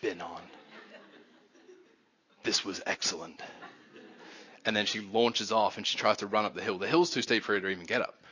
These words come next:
but she's trying to get up the hill to go again. And we ended up going around and around on this slide for five or six times. And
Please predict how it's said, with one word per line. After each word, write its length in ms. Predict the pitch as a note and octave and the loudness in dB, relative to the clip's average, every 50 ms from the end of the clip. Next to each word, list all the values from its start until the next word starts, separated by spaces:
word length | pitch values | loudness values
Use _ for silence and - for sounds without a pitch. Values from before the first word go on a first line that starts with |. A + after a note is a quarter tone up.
| - - - | -20 -10 -4
but 120 | - A2 - | 0 0 2
she's 120 | - A2 | 2 4
trying 200 | - C3+ C3 A#2 | 4 4 4 4
to 40 | G2+ | 4
get 140 | G#2 B2 A#2+ | 4 4 4
up 120 | G#2+ E2+ | 4 2
the 60 | F2+ | -2
hill 220 | E2 - A#2+ A2+ G2+ | -4 -2 -2 -4 -2
to 60 | G2 | -2
go 160 | G2+ G2+ F#2+ | 0 0 0
again. 360 | F#2+ F#2+ G2 F#2+ F2+ - - - _ _ _ - - - - - - - - - | -2 -4 -6 -6 -8 -10 -14 -20 _ _ _ -20 -20 -20 -20 -20 -20 -20 -6 -4
And 120 | A2+ G#2+ | -2 0
we 100 | G#2+ G#2+ | 2 2
ended 180 | A2 A2+ A2+ A2 | 2 4 6 6
up 200 | - - - - | 6 6 6 4
going 180 | B2+ A#2 A#2 A2 | 4 4 4 4
around 540 | G#2+ G#2+ A2 G#2+ A2 A2 G#2+ G#2+ G#2+ G2+ - | 4 4 6 6 6 6 6 4 2 0 -2
and 100 | G#2+ G#2 | -4 -2
around 460 | G#2 G2 G#2 G#2 G#2+ G#2 G#2 G#2 G2 | 0 2 2 4 4 4 2 0 -2
on 100 | F#2+ G2 | -4 -6
this 120 | G2 F#2 | -6 -6
slide 500 | - - - G#2 G2 G2+ G2 G2 F2 - | -6 -2 2 4 4 4 4 2 0 -2
for 120 | - - G#2+ | -6 -12 -4
five 260 | - G#2+ G2 G2+ G2+ | 0 2 2 2 0
or 80 | G2+ - | -2 -6
six 200 | - G#2 - - | -8 -10 -10 -6
times. 480 | - F#2+ F2+ F2+ F2+ F2+ - - - - _ _ _ _ _ _ _ _ _ _ - | -6 -6 -6 -6 -8 -12 -14 -18 -18 -20 _ _ _ _ _ _ _ _ _ _ -10
And 380 | G#2+ G#2+ G#2 G2+ G2 F2+ F#2 | -6 -4 -4 -4 -4 -6 -10